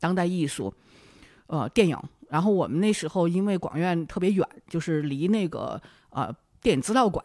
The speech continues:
特别远，有时候老师会给我们票，让我们说你们可以去资料馆看这些法国新浪潮啥的，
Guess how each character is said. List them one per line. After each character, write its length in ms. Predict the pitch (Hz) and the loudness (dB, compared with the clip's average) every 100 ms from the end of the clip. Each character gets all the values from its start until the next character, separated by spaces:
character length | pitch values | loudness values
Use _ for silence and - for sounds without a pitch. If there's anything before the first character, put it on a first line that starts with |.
| - | -6
特 120 | 175 | -4
别 140 | 131 | 0
远， 120 | 160 - - _ _ | -2 -2 -10 _ _
有 200 | 180 156 | -2 -2
时 120 | - | 2
候 80 | 226 | 2
老 120 | 185 | 2
师 220 | - 220 | -2 -2
会 100 | 233 | 0
给 160 | 196 156 | 0 0
我 80 | 208 | -2
们 100 | - | -4
票， 420 | - 220 180 - - | -8 -2 -2 -2 -10
让 200 | 185 185 | -2 -2
我 80 | 170 | -2
们 220 | - - | -8 -10
说 320 | - 165 156 - _ | -6 -2 -2 -4 _
你 100 | 165 | -8
们 80 | - | -8
可 200 | - 143 | -6 -4
以 220 | 220 - | -2 -4
去 220 | - - 156 | -8 -6 -6
资 140 | 180 | -4
料 100 | 175 | -6
馆 160 | 160 - | -6 -12
看 280 | - 165 156 | -10 -6 -6
这 80 | 143 | -6
些 220 | 120 156 | -8 -10
法 200 | - - | -10 -10
国 80 | 151 | -6
新 140 | 180 | -4
浪 160 | 165 165 | -4 -6
潮 280 | - 82 | -8 -8
啥 200 | - - | -8 -10
的， 140 | 139 | -10